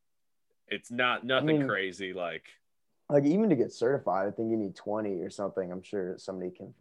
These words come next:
Speaker 2: fact check that, but, like, you, like, you need a certain amount. And even after, like, twenty jumps, you're kinda like, okay, like, this person knows what they're doing. Like, even after the fifth one, I would be like, "Okay, I'm pretty, like, secure in what this,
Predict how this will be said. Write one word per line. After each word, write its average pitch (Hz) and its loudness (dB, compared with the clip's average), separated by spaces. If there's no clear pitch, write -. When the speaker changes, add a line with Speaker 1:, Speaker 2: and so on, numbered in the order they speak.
Speaker 2:
fact 87 -2
check 92 -8
that, 92 0
but, 98 -2
like, 90 -2
you, 120 0
like, 107 2
you 127 0
need 147 6
a 139 6
certain 123 2
amount. 107 0
And 113 -4
even 165 2
after, 107 0
like, 82 -2
twenty 110 0
jumps, 107 -6
you're 110 2
kinda 107 -2
like, 85 -4
okay, 101 -4
like, 90 -8
this 113 -4
person 120 -2
knows 92 -2
what 95 -6
they're 85 -8
doing. 85 -10
Like, 110 0
even 185 2
after 147 4
the 107 0
fifth - 6
one, 87 -6
I 85 -4
would 87 -6
be 90 -6
like, 78 -4
"Okay, 98 -6
I'm 82 -8
pretty, 92 -4
like, 85 -6
secure 82 -6
in 95 -8
what 92 -4
this, - -6